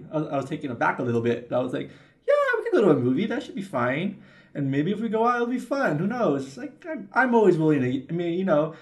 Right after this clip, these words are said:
if she's not completely disgusting and turns me, and, you know, and I,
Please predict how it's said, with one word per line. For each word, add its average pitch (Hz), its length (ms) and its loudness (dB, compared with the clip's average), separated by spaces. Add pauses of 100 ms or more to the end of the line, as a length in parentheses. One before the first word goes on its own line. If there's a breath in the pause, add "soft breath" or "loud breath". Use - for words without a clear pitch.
(200 loud breath)
if - 80 -12
she's 190 220 -2
not 190 200 2
completely 147 540 -2
disgusting 139 640 -2
and 117 80 -2
turns 135 320 -8
me, - 140 -8
and, 135 120 -2
you 131 80 -2
know, 123 280 -2 (320 loud breath)
and 139 120 -2
I, 139 60 2